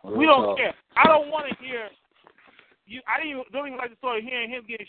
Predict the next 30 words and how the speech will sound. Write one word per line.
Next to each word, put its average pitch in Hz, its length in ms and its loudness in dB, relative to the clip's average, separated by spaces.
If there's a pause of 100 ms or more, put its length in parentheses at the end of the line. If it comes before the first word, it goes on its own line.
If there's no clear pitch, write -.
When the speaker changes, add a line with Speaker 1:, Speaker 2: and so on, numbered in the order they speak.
Speaker 1:
shot 254 200 -4
at. 180 160 -12 (560)
But 240 220 -4
hey, 214 280 -2 (340)
I'm 226 100 -6
gonna 339 140 -12
play 277 300 -4
devil's 254 340 -6
advocate 269 340 -6
here. 269 300 -4 (680)
We 254 100 -8
don't 330 200 -2
know 233 100 -2
what 247 180 0
the - 140 -18
situation 185 540 -10
was. 160 260 -4
I 214 160 4
did 254 220 -8
look 254 180 -8
on 233 100 2
his 233 120 -6
Instagram 220 440 -6
and 208 160 -4
Snapchat 226 320 -10
that, 202 260 -6
yeah, 214 180 -6
he 220 140 -20
took - 200 -16
a - 20 -20